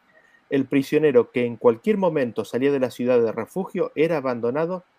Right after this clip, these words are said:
a la voluntad del vengador de la sangre. En esa forma se le enseñaba al pueblo a seguir celosamente los métodos que la sabiduría infinita había designado para se-, para su seguridad. Asimismo,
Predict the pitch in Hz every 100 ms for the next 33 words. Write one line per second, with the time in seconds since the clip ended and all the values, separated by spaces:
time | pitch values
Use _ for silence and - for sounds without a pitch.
0 | _ _ 127 127 117 120 117 117 110 185
1 | 202 208 - 135 127 123 120 117 120 135
2 | 127 113 - 113 92 90 95 _ _ -
3 | _ _ 135 139 208 - 160 - 208 214
4 | 190 - 131 120 - 127 135 117 110 -
5 | 143 147 - 170 208 202 160 _ _ -
6 | 110 - 127 143 - - 123 143 196 -
7 | 151 196 190 139 117 160 170 165 139 131
8 | 117 - 110 113 120 147 139 - 156 185
9 | 170 - 120 135 131 - 113 139 170 156
10 | 123 135 117 - - _ 117 113 123 -
11 | 110 113 113 113 98 - _ _ _ _
12 | _ _ _ _ _ 107 - 123 156 151
13 | 151